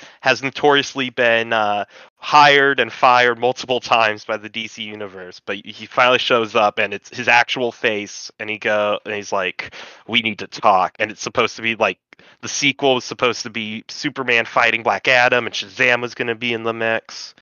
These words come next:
And, uh, I guess it's all canceled now, so we can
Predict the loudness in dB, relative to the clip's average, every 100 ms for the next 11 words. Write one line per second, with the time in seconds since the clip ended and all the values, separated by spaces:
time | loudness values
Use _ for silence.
0 | _ _ _ _ _ -6 -4 -4 -4 0
1 | 2 2 -2 _ 0 0 2 -2 -2 0
2 | 2 4 2 2 0 -2 -4 -4 -4 -6
3 | -6 -8 -10